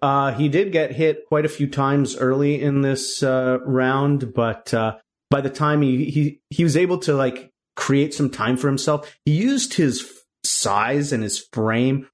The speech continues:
really well in the rest-, in sort of, like, the grappling exchanges against the cage, and I think that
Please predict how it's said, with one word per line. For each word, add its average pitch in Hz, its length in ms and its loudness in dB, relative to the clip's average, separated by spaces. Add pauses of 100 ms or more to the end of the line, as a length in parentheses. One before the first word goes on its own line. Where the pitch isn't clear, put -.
(100)
really 131 320 4
well 113 460 0
in 117 180 -2
the 107 80 -2
rest-, 95 440 -4
in 117 160 0
sort 110 200 -2
of, 107 40 -4
like, 101 160 -4
the - 60 -6
grappling 110 540 0
exchanges 127 560 0
against 107 320 -2
the - 60 -6
cage, 131 440 -2 (240)
and 123 100 2
I 120 60 -2
think 131 260 0
that 123 300 -2